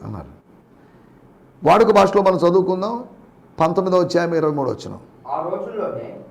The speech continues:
Speaker 1: ఆ.
Speaker 2: ప్రభువు చూపిన మార్గాన్ని గురించి పెద్ద గొడవలు జరిగాయి.
Speaker 1: ప్రభువు చూపిన మార్గమును గురించి, క్రీస్తు మార్గం అంటే ప్రభు మార్గమే.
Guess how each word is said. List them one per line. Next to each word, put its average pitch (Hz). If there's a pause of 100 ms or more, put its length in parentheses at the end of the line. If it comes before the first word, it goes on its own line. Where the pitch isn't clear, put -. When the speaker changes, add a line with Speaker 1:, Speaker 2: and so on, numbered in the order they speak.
(220)
Speaker 1:
ఆ. 135
Speaker 2:
ప్రభువు 95
చూపిన 185
మార్గాన్ని 190
గురించి 156
పెద్ద 165
గొడవలు 170
జరిగాయి. -
Speaker 1:
ప్రభువు 254
చూపిన 254
మార్గమును 220
గురించి, -
క్రీస్తు 247
మార్గం 247
అంటే 208
ప్రభు 202
మార్గమే. 185